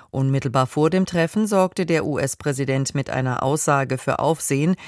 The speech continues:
in der er sich für eine dauerhafte Umsiedlung von Palästinensern aus dem Gazastreifen in arabische Nachbarländer wie Ägypten und Jordanien aussprach. Von Seiten der beiden Länder gab es anschließend ebenso Widerspruch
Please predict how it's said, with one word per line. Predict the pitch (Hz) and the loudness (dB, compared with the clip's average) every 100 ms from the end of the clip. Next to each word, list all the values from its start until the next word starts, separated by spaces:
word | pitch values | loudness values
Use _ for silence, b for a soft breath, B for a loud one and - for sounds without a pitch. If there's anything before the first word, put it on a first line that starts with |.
| B B | B B
in | 165 156 | 0 2
der | 165 - | 2 0
er | 160 | 0
sich | 160 - | -2 -2
für | 165 | -2
eine | 151 143 | 0 0
dauerhafte | 143 135 165 175 175 - 165 | 2 4 4 2 -2 -2 -2
Umsiedlung | - 190 208 151 135 127 127 123 | 0 0 0 0 -2 0 0 0
von | - 127 123 | -2 -4 -2
Palästinensern | 135 123 123 - 127 131 151 143 139 | -2 -2 -4 -4 -2 0 2 2 0
aus | - 123 | -2 -4
dem | 131 127 | -2 0
Gazastreifen | 131 143 143 - 139 143 156 143 B B B | 0 2 0 0 -2 0 -2 -4 B B B
in | - 156 - | 0 0 2
arabische | 160 131 143 170 196 175 | 0 0 0 0 0 0
Nachbarländer | 160 160 175 185 180 175 165 156 | 2 0 0 0 2 2 0 0
wie | 151 | -2
Ägypten | - 123 156 - 156 147 | -4 -4 -4 -4 -4 -2
und | 139 127 | -2 -2
Jordanien | 143 139 156 151 123 101 | 0 2 0 0 0 -2
aussprach. | 110 131 - - - - _ B B B B | -6 -8 -8 -10 -12 -16 _ B B B B
Von | - 170 | -2 0
Seiten | 160 175 214 202 | 2 2 2 2
der | 190 | 2
beiden | 151 143 165 180 | 4 2 4 2
Länder | 151 135 147 196 | 2 0 2 0
gab | 208 214 208 | 0 -2 -2
es | 190 | -2
anschließend | 160 160 - 156 151 - | 0 0 -2 -2 -2 -4
ebenso | 151 170 156 | -4 -2 -4
Widerspruch | 127 131 156 - - 175 202 | -4 0 0 -2 -2 -2 -4